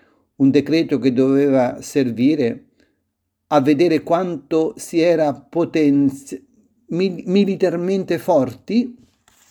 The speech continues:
eppure si annoda questo decreto con la volontà eterna di Dio di far nascere Gesù a Betlemme.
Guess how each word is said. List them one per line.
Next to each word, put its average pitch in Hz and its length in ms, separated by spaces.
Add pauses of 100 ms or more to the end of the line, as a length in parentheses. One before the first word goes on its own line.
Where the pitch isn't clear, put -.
(440)
eppure 233 760 (800)
si - 320
annoda 143 640
questo 135 300
decreto 165 800
con 160 140
la 151 80
volontà 151 720
eterna 139 580
di 170 220
Dio 165 680
di 156 260
far 226 240
nascere 123 800
Gesù 151 800
a 165 160
Betlemme. 101 840